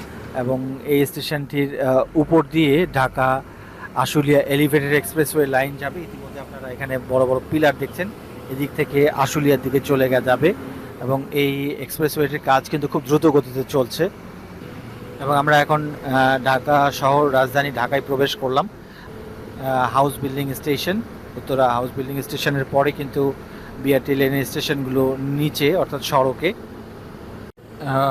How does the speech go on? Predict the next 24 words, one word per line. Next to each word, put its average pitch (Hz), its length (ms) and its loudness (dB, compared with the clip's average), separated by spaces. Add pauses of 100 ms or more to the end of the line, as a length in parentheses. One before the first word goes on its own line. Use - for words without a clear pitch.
আমরা 135 180 -2
যাচ্ছি 139 640 -2
বিআরটি 131 340 2
এসি 135 220 0
বাসে 127 260 -4
চড়ে 143 260 4
এবং 143 220 0
আপনাদেরকে 139 420 -2
একটু 143 160 -2
ভেতরটাও 147 420 2
দেখাই, 143 300 -2
যেহেতু 143 280 -2
দুপুর 139 400 -4
টাইম 156 220 0
এখন 139 240 -4
অনেকটাই 135 380 -2 (100)
খালি 139 300 0
এবং, 131 480 -4 (480)
আহ, 127 760 0
যেটি 139 240 0
জানালো 135 360 -2
বিআরটিসির 135 640 -4
যা-, 127 320 -2
যারা 127 160 -2